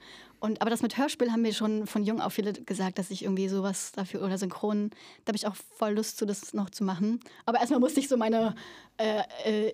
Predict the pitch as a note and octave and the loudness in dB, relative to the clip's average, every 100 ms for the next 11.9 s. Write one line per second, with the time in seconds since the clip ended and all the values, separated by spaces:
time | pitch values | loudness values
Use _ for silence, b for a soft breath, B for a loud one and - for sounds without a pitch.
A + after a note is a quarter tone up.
0 | - A3 A3+ C#4 C#4+ A#3 A3+ A3 A3 D3+ | 0 2 4 4 4 4 6 6 4 4
1 | A3+ A#3+ A3+ B3+ B3+ A#3 G#3+ G#3 G#3 G3 | 2 4 6 4 4 4 4 4 2 2
2 | G3+ - B3 A#3 A#3 - G#3+ G#3+ G#3 G3+ | 2 4 4 4 0 0 0 2 0 0
3 | G3+ G#3+ - G3 E3+ G3 G3+ F#3 F#3+ G3 | 0 0 -2 0 0 2 2 2 2 2
4 | G3 G#3 G3+ F#3+ G3 A#3+ G#3 G#3 G#3+ G#3 | 0 0 0 2 2 2 2 2 0 0
5 | G#3+ - - b b b - F3 G#3 G3+ | -4 -4 -14 b b b -8 -2 -2 0
6 | - G#3 - - G#3 G3+ - G#3 G3+ G3 | 0 0 0 -2 -2 -6 -4 -2 0 -2
7 | B B B B B3 C4+ A3 A3 A#3+ G#3+ | B B B B 2 2 2 0 0 0
8 | G3+ - G3+ F#3+ G#3 G#3+ A3 A#3+ A#3 A#3 | -2 -2 -6 -6 -4 0 2 2 2 2
9 | A3+ - - G#3 G3 F#3+ F#3+ A3+ - B3 | -2 -4 -4 -2 0 2 2 2 2 2
10 | A#3 A#3+ A#3 A3 F#3 F#3+ G3+ D4 D4+ A#3 | 4 2 2 0 -4 -2 2 2 2 2
11 | A#3+ A3+ G#3 G#3+ G#3+ A3 G#3 G#3 G3+ | 2 2 0 2 2 2 0 0 0